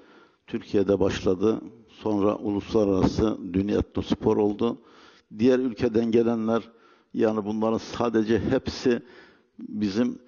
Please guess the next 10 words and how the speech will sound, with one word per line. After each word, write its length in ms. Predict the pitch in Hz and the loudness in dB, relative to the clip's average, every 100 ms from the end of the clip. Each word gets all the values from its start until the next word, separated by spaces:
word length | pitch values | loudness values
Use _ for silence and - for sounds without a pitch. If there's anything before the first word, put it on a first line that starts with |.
| _ _ | _ _
Türk 220 | - 143 | -8 -6
Cumhuriyetlerinden 800 | - 120 113 104 - 104 113 120 | -2 0 2 2 2 0 0 0
de 80 | 117 | 0
kaynaklanmıyor. 760 | - 120 110 113 135 135 120 107 | 0 0 0 0 -2 0 -2 -4
İçimizde 500 | - - 113 104 120 | -6 -4 -2 0 0
misal 500 | 113 110 - 135 110 - - | 0 -2 2 0 -2 -12 -6
Japonya 580 | 107 113 - 180 160 117 | 0 0 2 -2 2 2
bile 160 | 98 | 2
çıktı 320 | 87 - - | 0 -6 -2
geldi. 300 | 95 85 78 | 2 2 -2